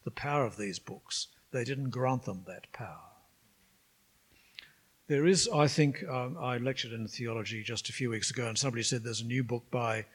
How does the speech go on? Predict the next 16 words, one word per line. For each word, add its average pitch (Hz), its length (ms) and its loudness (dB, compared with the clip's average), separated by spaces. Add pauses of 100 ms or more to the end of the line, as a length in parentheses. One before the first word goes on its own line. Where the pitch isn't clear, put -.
(120)
someone 123 300 -2
called 120 320 -4
Kruger, 147 420 4
I 131 100 2
think, 156 260 -2
on 143 120 -2
the 135 80 -2
canon, 165 540 -2 (300)
which - 420 -2
they 123 160 -2
thought 131 240 -4
was 120 100 -8
a 123 60 -6
jolly 131 260 -2
good 123 240 -2
book. 170 320 -4